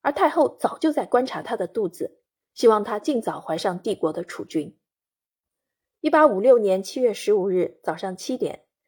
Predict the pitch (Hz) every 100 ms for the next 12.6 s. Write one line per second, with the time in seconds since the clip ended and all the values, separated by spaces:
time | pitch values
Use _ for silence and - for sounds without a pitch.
0 | _ - 208 - 175 175 196 196 190 165
1 | - 202 170 - 233 - 269 240 175 160
2 | 123 - _ _ _ _ _ _ _ _
3 | _ _ 208 226 226 262 - - 233 175
4 | - 147 170 165 - _ _ - 349 339
5 | 202 - 285 247 190 190 170 180 220 -
6 | 151 - 170 - 175 - - 247 247 180
7 | 170 - - - _ _ _ _ _ 403
8 | - 392 214 175 - - - - _ _
9 | _ _ _ - 370 370 285 175 214 254
10 | 233 160 160 180 185 - 175 - 214 202
11 | 170 180 - - - 170 - 262 208 185
12 | 165 156 147 - -